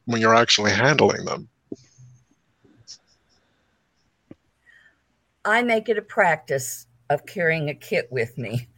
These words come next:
Speaker 2: and I have white gloves. I have, uh, the, uh, nitrile gloves. I keep, um, pencils, things I take with me.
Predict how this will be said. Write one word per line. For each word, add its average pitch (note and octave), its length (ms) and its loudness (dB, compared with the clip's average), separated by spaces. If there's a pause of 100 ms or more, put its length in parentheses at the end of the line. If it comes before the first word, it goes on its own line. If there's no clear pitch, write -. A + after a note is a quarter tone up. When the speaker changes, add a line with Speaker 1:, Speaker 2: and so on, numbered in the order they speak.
(640)
Speaker 2:
and C#3 240 -4
I C3+ 140 -2
have C3+ 340 -4
white C#3 260 2
gloves. E3 640 0 (560)
I B2+ 220 0
have, B2 560 0 (1600)
uh, A#2 200 0 (440)
the, C3+ 320 -6
uh, G#2+ 140 0 (800)
nitrile D#3 480 -2
gloves. D3+ 680 0 (1160)
I D3+ 180 0
keep, D3+ 480 -14 (180)
um, C#3 400 -6 (2000)
pencils, E3+ 720 -10 (1080)
things F3+ 260 -6
I E3 120 2
take D#3 260 -6
with E3 180 -8
me. C#3+ 160 -12